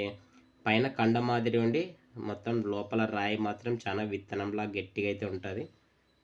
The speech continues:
ఇది పసుపు రంగు, ఎరుపు రంగు, ఆకుపచ్చ రంగు, మూడు రంగాలు, మూడు రంగుల్లో అయితే దొరుకుతుంది ఫ్రెండ్స్. ఈ ఆల్ బుకారా పండు తినడం వల్ల కూడా చాలా, చాలా ప్రయోజనాలు అయితే ఉన్నాయి. చూడ్డానికి ఇది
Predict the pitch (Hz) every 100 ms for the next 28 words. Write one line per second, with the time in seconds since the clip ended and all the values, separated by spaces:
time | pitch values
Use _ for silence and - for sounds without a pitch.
0 | - 113 107 110 107 104 - 117 113 110
1 | 107 117 123 104 104 104 117 107 104 101
2 | 107 123 - - 98 101 107 104 - 101
3 | 101 101 104 120 104 104 98 98 98 104
4 | 107 104 - _ _ - 107 107 101 101
5 | 113 110 104 123 110 98 95 110 104 101
6 | 135 139 - - _ - 107 98 107 113
7 | 110 110 113 110 107 101 101 104 101 101
8 | 104 101 101 107 127 - _ _ _ _
9 | - 98 107 117 117 107 113 110 107 104
10 | 107 107 104 101 101 104 98 101 101 98
11 | 156 - _ _ _ _ _ _ _ _
12 | _ _ _ _ _ _ _ 320 _ _
13 | _ _ _ _ _ _ _ _ _ _
14 | _ _ _ - 113 117 120 117 127 117